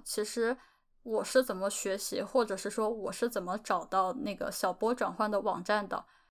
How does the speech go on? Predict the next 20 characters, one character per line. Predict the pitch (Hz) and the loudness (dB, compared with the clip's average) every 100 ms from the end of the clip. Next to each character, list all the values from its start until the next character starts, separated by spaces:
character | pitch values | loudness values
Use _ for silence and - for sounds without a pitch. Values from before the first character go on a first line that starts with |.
| _ _ _ _ _ _ _ _ | _ _ _ _ _ _ _ _
就 | - 233 | 2 4
是 | 233 | 4
我 | 226 196 185 | 0 0 0
当 | 220 233 | 4 4
时 | 247 - 190 196 208 202 | 2 -4 -2 0 2 0
在 | - 214 208 202 190 - | 0 2 4 4 0 -4
第， | 214 214 208 | -2 -2 -4
快 | - 254 233 | 6 6 6
第 | 226 | 4
二 | 226 226 | 6 6
年 | 208 185 190 | 4 -4 -2
的 | 208 | -2
时 | - - | -2 -4
候， | 185 196 190 - | 0 0 0 -6
我 | 214 196 | -2 0
们 | 214 | -2
组 | 226 196 | -4 -2
的 | 208 | -2
学 | 208 208 | 0 -2
长 | 247 262 | 4 2